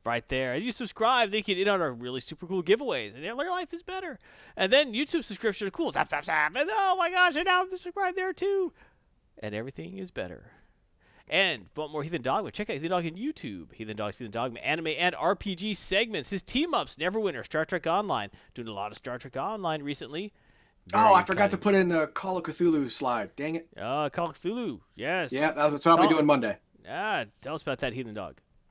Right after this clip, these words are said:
Speaker 2: Oh, well, we, we got the free key, and, uh, I streamed it the, the day I was allowed to stream it.
Speaker 1: Mm-hmm.
Speaker 2: When it, uh, when we were allowed to, uh, Wednesday, last Wednesday. And, uh, I, I did a couple hours of it, and the, the story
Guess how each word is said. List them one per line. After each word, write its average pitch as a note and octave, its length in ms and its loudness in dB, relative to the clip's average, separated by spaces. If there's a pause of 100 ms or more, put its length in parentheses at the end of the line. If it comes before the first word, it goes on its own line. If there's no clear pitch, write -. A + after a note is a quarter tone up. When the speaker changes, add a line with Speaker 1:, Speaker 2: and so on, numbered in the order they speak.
(260)
Speaker 2:
Oh, G3 140 10
well, D#3+ 200 10
we, D#3 120 6
we D3 140 2
got D#3 200 6
the D3+ 40 -6
free D#3 200 0
key, C#3 360 -4
and, B2 320 -4
uh, A#2+ 160 4
I A#2+ 120 2
streamed C3 320 -2
it B2+ 160 -4
the, A#2+ 280 0
the A2+ 120 -2
day A#2 180 2
I A2+ 60 4
was A2+ 160 -4
allowed A2+ 140 2
to A#2+ 40 -4
stream G#2+ 220 -4
it. G#2+ 100 -8 (240)
Speaker 1:
Mm-hmm. G2 220 -14 (320)
Speaker 2:
When A2 200 -2
it, G#2+ 200 -2
uh, G2+ 160 -6
when G#2 180 -4
we G#2+ 80 2
were A2 60 4
allowed G#2+ 240 2
to, G#2+ 260 -6
uh, G2+ 60 -4
Wednesday, G#2 460 0 (120)
last G#2 220 -6
Wednesday. G2+ 260 -6 (540)
And, A#2 320 6
uh, A2+ 420 6
I, A#2 60 6 (200)
I B2+ 100 4
did D3 120 8
a C#3+ 60 8
couple D3 260 8
hours C3+ 260 10
of C3+ 120 8
it, E3+ 240 6
and C3+ 420 6 (460)
the, C#3+ 160 8
the C3+ 120 2
story F#3+ 800 8